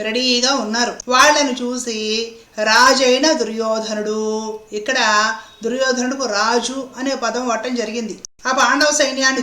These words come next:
చూసి వెంటనే ద్రోణాచార్యుడి దగ్గరికి వెళ్ళి ఏదో చెప్పబోతున్నాడు అనేది ఇక్కడ వరకు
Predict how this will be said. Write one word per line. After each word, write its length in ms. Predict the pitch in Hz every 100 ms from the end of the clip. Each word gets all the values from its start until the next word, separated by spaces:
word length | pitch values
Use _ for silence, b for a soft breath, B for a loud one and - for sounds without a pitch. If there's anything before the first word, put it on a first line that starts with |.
| -
చూసి 600 | 202 208 208 214 220 220 - b b -
వెంటనే 420 | 240 285 277 302
ద్రోణాచార్యుడి 640 | 285 220 254 262 262 240 226
దగ్గరికి 380 | 202 190 190 190
వెళ్ళి 600 | 196 247 208 202 214 214 b b 214
ఏదో 180 | 220 302
చెప్పబోతున్నాడు 1300 | 294 214 240 220 214 208 202 190 190 190 214 196 - _ _ _ -
అనేది 680 | 196 208 262 320 220 220 226 - - -
ఇక్కడ 220 | 226 233
వరకు 400 | 208 208 208 202